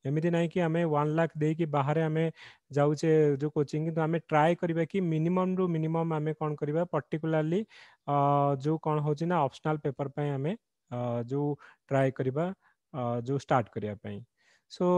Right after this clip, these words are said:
ବିସ୍ମିତା ମ୍ୟାମ୍, can you please, ଅ, ଅ, give some, ଅ, light on this କି ଆମେ ଯୋଉ ଟ୍ରାଏ କରୁଛେ ଇଏ କରିବା ପାଇଁ କ'ଣ କେମିତି, ଅ, କରିବା,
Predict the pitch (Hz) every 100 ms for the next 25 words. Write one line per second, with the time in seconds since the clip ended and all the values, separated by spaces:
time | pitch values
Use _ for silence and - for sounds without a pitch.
0 | 180 160 151 - 185 190 190 180 160 156
1 | 165 165 170 160 147 139 135 131 127 120
2 | - _ _ _ _ _ _ _ 156 127
3 | 131 160 147 160 156 156 143 135 131 127
4 | 180 156 131 143 156 160 147 139 143 151
5 | - 151 139 139 147 147 151 147 - 135
6 | 127 135 139 135 131 147 143 143 135 131
7 | 135 131 - 139 139 - 131 135 - 131
8 | 127 135 135 131 - - _ _ 127 123
9 | - 131 135 139